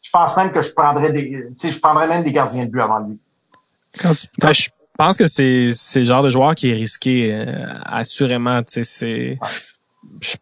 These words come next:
Speaker 3: pense qu'on va le voir sortir plus loin que, que treizième, euh, que douzième, en fait, pour, euh, bref, je sais même plus où j'en suis. Douzième.
Speaker 2: Mais
Speaker 3: Mais, euh,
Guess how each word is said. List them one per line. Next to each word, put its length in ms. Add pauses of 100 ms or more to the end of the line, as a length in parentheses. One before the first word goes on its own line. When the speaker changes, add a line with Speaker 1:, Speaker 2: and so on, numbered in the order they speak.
(120)
Speaker 3:
pense 220
qu'on 140
va 100
le 60
voir 180
sortir 320
plus 160
loin 300
que, 400
que 100
treizième, 640
euh, 240
que 140
douzième, 340
en 100
fait, 140
pour, 240
euh, 120 (600)
bref, 180
je 80
sais 60
même 140
plus 100
où 40
j'en 140
suis. 280
Douzième. 400
Speaker 2:
Mais 300
Speaker 3:
Mais, 200
euh, 240